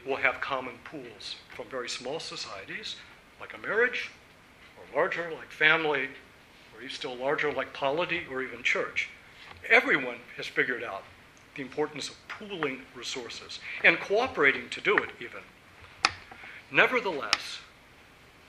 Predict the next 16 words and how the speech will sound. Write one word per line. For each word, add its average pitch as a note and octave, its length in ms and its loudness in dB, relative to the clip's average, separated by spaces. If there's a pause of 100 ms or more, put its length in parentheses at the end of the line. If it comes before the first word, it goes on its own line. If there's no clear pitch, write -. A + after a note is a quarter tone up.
(1080)
uh, C#3 300 4 (400)
a - 40 -4 (100)
pool G#3+ 280 -6 (280)
is D3 160 -4
an C#3+ 80 -4
aggregation, B2+ 600 -4 (1900)
and C3+ 300 2
its E3 120 -6
whole - 220 -4
purpose F3+ 640 -4 (680)
is - 100 -6
to - 120 0
terminate D3+ 640 6 (220)
in D3 100 -2
private B2+ 400 0
use. - 460 -10